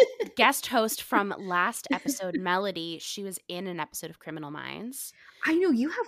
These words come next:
Speaker 1: real actors. You have real famous people on this
Speaker 2: <laughs>
Speaker 1: show. I, I am fascinated by that show. I also, this is probably embarrassing, I listened to the podcast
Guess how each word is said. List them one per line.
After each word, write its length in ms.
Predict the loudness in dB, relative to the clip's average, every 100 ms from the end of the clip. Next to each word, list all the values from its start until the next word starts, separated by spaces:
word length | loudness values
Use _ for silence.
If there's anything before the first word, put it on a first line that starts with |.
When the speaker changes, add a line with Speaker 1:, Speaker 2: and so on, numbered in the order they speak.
| -2
Speaker 1:
real 300 | 0 0 -2 -4
actors. 360 | -4 -4 -6 -4
You 100 | -4
have 220 | -2 2
real 180 | 2 0
famous 460 | 0 0 2 -2
people 540 | -2 -4 -2 -4 -4 -4
on 160 | 0 2 4 2 2
this 320 | 4 4 2
Speaker 2:
<laughs> 0 |
Speaker 1:
show. 480 | 0 0 0 -2 -6 -12 -20 -20 -20 _ _ _ -20 -4 2
I, 420 | 6 6 8 6 0 _ _ 0
I 360 | 4 6 4 2
am 340 | 0 2 2 -2
fascinated 720 | -4 -4 -4 -2 2 2 2
by 160 | -2
that 240 | -2 -4 -6
show. 400 | -4 -2 -2 -2
I 160 | -2 -2
also, 480 | -2 -4 -2 -2 -2
this 200 | -8 -10
is 120 | -12
probably 460 | -4 -2 0 -2 -2
embarrassing, 540 | -2 -6 -8 -8 -12 -16 -20 _ _
I 380 | -4 0 0 0 -2
listened 320 | -4 -2 -2
to 120 | -2
the 100 | -4
podcast 880 | -6 -8 -8 -6 -4 -4 -6 -10 -16